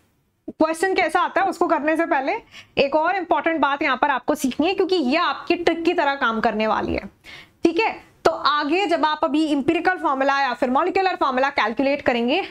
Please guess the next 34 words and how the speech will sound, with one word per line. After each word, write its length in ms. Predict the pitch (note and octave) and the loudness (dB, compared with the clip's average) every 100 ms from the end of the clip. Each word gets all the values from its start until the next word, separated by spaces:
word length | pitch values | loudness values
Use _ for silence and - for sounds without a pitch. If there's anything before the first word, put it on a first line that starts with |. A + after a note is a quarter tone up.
| - - | -6 0
तो 80 | D#4+ | 2
ये 260 | B3 G4+ | 2 0
जो 100 | G#4+ | 0
आपके 320 | G4+ D#4+ - | 0 -2 -2
सामने 320 | E4 C4+ B3+ C#4+ | 0 0 0 0
लिखा 260 | A3+ B3 | 0 0
है, 120 | C4 D#4 - - A3+ | 0 -4 -10 -2 0
this 240 | D#4 D#4+ | 0 0
will 140 | F#4+ | 0
help 240 | D4 B3 B3+ | 0 0 0
you 180 | C#4 A3+ | 0 0
a 20 | |
lot। 240 | - - - - - - | -2 -4 -8 -16 -6 0
क्या 160 | F4+ | 0
लिखा 240 | G4 G4 F4+ | 0 0 0
है 80 | |
देखिए 340 | F4+ F4 F4 G#4 - - - - _ _ _ _ - | 0 -2 -2 -2 -6 -18 -16 -18 _ _ _ _ -2
कि 100 | G#4 | 0
ratio 440 | F4 G4+ - A#4+ C5 | 0 0 0 0 0
of 160 | F#4+ F4+ | 0 0
moles 200 | F#4 G4 | 0 0
of 160 | G4 | 0
atom, 320 | C4 - C4+ G4 _ _ _ | -2 -2 -4 -6 _ _ _
आपके 340 | - D#4 - G4+ | -2 0 -2 -2
पास 440 | F#4 C#4+ G4 - - - - | 0 0 -2 -6 -10 -6 0
क्या 220 | D#4 G4 - - | 2 0 -4 -2
जो 180 | A3 F4 | 0 2
रेशियो 460 | E4+ F#4+ G4 A#4+ F4+ | 2 0 0 0 0
होता 260 | D#4 D4 | 0 0
है 200 | C#4+ E4+ | 0 0
of 220 | C#4 D4+ C#4 | 0 -2 0
moles 300 | C#4+ F4 E4+ | 0 0 0
of 160 | D#4 | 0
atom, 320 | A#3 - D#4+ | -2 -2 -4